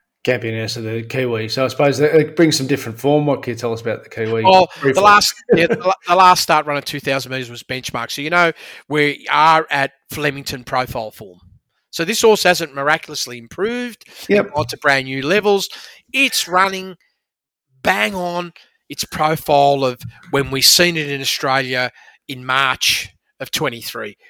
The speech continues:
Speaker 2: where it produced point one abo-, below benchmark. I mean, Race Matrix was saying it's about point seven above.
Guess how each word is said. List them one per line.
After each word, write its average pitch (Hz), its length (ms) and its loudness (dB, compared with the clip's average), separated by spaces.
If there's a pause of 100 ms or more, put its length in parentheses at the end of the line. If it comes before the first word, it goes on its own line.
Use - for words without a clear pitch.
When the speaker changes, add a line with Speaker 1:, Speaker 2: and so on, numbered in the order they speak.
(140)
Speaker 2:
where 127 160 0
it 123 120 -4
produced 123 540 -8 (140)
point 190 260 2
one 147 140 2
abo-, 135 320 -2
below 127 260 0
benchmark. 131 600 -2
I - 40 -10
mean, 143 120 -4
Race 170 340 0
Matrix 139 420 -4
was - 80 -12
saying 127 240 -6
it's 110 100 -18
about 117 220 -12
point 127 240 -16
seven 123 280 -12
above. 165 240 -2